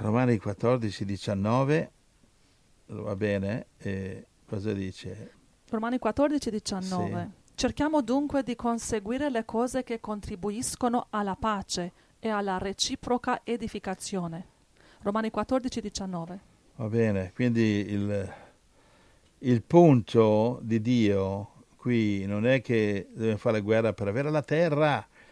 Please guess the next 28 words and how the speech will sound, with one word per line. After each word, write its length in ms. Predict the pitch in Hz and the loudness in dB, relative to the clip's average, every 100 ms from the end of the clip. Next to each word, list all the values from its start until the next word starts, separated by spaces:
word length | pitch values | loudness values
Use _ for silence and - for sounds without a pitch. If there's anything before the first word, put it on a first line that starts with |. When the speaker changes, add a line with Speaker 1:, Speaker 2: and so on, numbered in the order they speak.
| _ | _
Speaker 1:
per 140 | 143 | -2
avere 260 | 160 175 180 | 2 4 4
potenza, 640 | 151 170 156 175 123 - | 6 4 6 4 4 6
egemonia, 760 | 156 131 185 170 165 135 123 110 | 6 8 8 6 2 2 0 0
controllo 680 | 185 180 131 160 185 185 175 | 4 4 6 8 8 8 4
sugli 380 | - 180 147 147 | 4 2 8 8
altri. 760 | 175 160 131 - 95 82 - | 8 8 6 2 -6 -6 -12
Speaker 2:
Mhm. 280 | - - - - - - _ - _ _ _ | -18 -20 -20 -20 -20 -20 _ -20 _ _ _
Speaker 1:
A 160 | 120 113 | -8 -4
Dio 180 | 131 | -2
non 140 | 147 131 | 0 -2
gli 100 | 117 | -2
interessa 520 | 110 101 120 156 87 | -4 -4 -4 -6 -8
il 60 | 87 | -10
tuo 140 | 95 | -10
controllo 460 | - 95 98 98 98 | -10 -10 -8 -8 -10
sugli 260 | - 95 | -12 -10
altri, 380 | 95 104 - 95 | -12 -14 -18 -8
a 20 | |
Dio 140 | 107 117 | -4 -2
gli 80 | |
interessa 400 | 104 92 107 - | -2 -4 -6 -6
il 80 | 95 | -10
tuo 120 | - | -8
servizio 600 | 104 107 92 123 120 - | -8 -8 -8 -8 -8 -10
per 160 | - 95 | -12 -14
gli 100 | - | -12
altri, 400 | - - - - | -14 -16 -18 -20